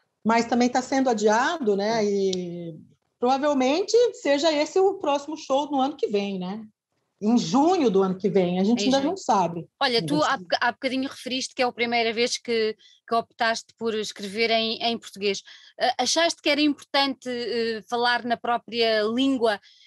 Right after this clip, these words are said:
Speaker 2: uma vez que os temas que vocês abordam neste disco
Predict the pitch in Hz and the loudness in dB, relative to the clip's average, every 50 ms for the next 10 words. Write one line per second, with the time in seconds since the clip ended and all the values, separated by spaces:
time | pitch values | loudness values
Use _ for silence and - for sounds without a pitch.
0 | _ - 240 233 240 226 226 254 247 - - - 254 208 - - 277 262 247 233 | _ -10 -6 -6 -4 -2 0 0 0 0 -4 -8 -8 -8 -6 -2 -2 0 0 0
1 | 233 220 - - - 214 202 233 226 - 247 233 208 220 233 196 220 226 226 220 | -2 -2 -4 -6 -6 -6 -6 -6 -6 -4 -6 -6 -4 -4 -2 0 0 0 0 0
2 | 208 226 220 214 220 226 233 233 226 - - - 226 240 208 - - - - | 0 -2 -2 -4 -4 -4 -4 -4 -4 -6 -8 -10 -8 -8 -6 -8 -10 -12 -14